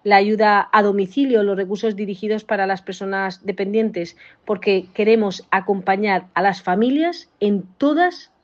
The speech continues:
las etapas de la vida. Además, esta jornada también sirve para acercar a los vecinos con todos los recursos municipales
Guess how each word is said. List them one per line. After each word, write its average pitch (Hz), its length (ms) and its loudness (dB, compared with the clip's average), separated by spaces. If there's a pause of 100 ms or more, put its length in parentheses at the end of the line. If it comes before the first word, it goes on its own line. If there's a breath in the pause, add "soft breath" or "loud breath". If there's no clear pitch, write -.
(100)
las 180 260 -4
etapas 214 680 -2
de 190 160 -4
la 175 100 2
vida. 165 280 -4 (440 loud breath)
Además, 226 520 2
esta - 220 0
jornada 254 380 0
también 233 260 0
sirve 262 240 -6
para 226 180 2
acercar 220 360 -2
a 247 40 4
los 226 160 0
vecinos 240 480 -4
con 208 360 -4
todos 240 220 2
los 247 140 2
recursos 226 360 -2
municipales 226 680 -2